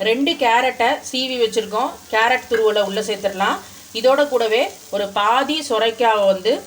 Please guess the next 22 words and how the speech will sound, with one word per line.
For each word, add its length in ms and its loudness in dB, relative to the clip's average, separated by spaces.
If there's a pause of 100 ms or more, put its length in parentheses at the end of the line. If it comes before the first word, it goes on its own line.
(260)
நல்ல 340 0
தோலெல்லாம் 580 4
எடுத்துட்டு 340 0 (180)
அதையும் 280 2
இந்த 200 -4
மாதிரி 240 -2 (300)
சீவி 300 0
வச்சிருக்கோம். 440 -4 (100)
அதையும் 260 -2
உள்ள 200 0
சேர்த்துட்டு 320 -2 (120)
ரெண்டையும் 340 2
சேர்த்து 260 0
கலந்து 300 2
விட்டுப்போம். 380 -2 (2500)
இந்த 180 6
மாதிரி 240 4
வெஜிடபிள்ஸ் 500 4
எல்லாம் 220 2
சேர்த்து 280 2
போட்டு 240 2
பண்றதுனால 480 0